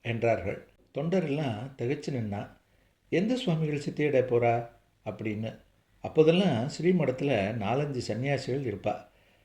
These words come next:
"அதை ஏன் மகா பெரியவா முன்கூட்டியே தெரிவிக்கணும்?" அப்படின்னு நினைச்சுட்டு இருந்தா. ஒரு துறவி உடலை ஊத்து விட்டா என்னென்ன செய்ய வேண்டும் அப்படிங்கிறது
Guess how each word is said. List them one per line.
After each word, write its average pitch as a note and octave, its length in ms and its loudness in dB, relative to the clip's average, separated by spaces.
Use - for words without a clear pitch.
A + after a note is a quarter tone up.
"அதை G#3+ 200 -2
ஏன் A3+ 160 4
மகா D#3 200 4
பெரியவா E3 500 4
முன்கூட்டியே C#3+ 420 0
தெரிவிக்கணும்?" B2+ 640 -2
அப்படின்னு G#2+ 460 -4
நினைச்சுட்டு A2+ 340 -4
இருந்தா. F#2 480 -8
ஒரு C3 200 0
துறவி C#3 680 4
உடலை D3+ 340 4
ஊத்து A#2+ 460 2
விட்டா A#2+ 640 0
என்னென்ன D#3+ 340 0
செய்ய C#3 260 4
வேண்டும் B2 440 -2
அப்படிங்கிறது A#2 800 -4